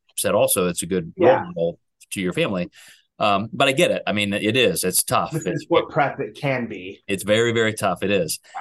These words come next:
Speaker 1: Um, but when, in that last, e-, every one of my contest seasons, of course, I was trying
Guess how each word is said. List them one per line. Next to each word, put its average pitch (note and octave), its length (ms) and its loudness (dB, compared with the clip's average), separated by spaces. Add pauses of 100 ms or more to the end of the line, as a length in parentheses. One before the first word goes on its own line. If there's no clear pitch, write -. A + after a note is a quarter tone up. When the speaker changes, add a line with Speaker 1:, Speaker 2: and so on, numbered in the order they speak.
(240)
Speaker 1:
Um, G2+ 400 2 (140)
but G#2+ 240 2 (300)
when, A2 480 0 (360)
in A2+ 140 -2
that G#2+ 180 -2
last, A2 380 -4 (100)
e-, - 60 0
every D#3 380 0
one C#3+ 180 2
of G2 100 0
my G2+ 440 -2
contest F2+ 460 -4
seasons, E2+ 380 -4
of E2+ 100 -8
course, F#2 320 -2
I F2+ 60 0
was E2+ 160 -2
trying F2+ 520 -2